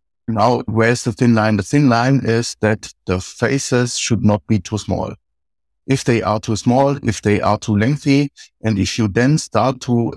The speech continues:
entertain change proposals of a very small group of people in your company, which are not representative for the coming waves, and if you start to entertain this,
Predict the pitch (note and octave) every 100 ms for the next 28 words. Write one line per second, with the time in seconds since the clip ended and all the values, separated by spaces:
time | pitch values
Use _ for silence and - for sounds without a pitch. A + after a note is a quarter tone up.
0 | - A#2+ C3+ A#2+ F#2+ A#2 A2+ A#2+ B2 B2
1 | A#2+ - A#2+ D3 D#3+ - A#2 F#2+ A2+ A2
2 | A#2 B2 B2 B2 - A2 - G#2+ A#2+ C3
3 | B2+ A#2+ - A#2+ A2+ A#2+ B2 - A#2+ C3+
4 | C3 - G2 - D3 A#2 G2+ A2 G2+ G2
5 | C3 C#3 G#2+ G#2+ A#2 A2 G2+ - A#2 C3
6 | F3+ - C3 C3+ B2 - A#2+ A#2 G2 A2+
7 | G2+ - G#2+ G#2 G#2 G#2 - C#3+ C3+ G2+
8 | G2 A2+ - G#2+ C3+ - - G2 A2 A#2+
9 | - G2+ A#2+ G#2 G#2 C3+ C3+ A2 D3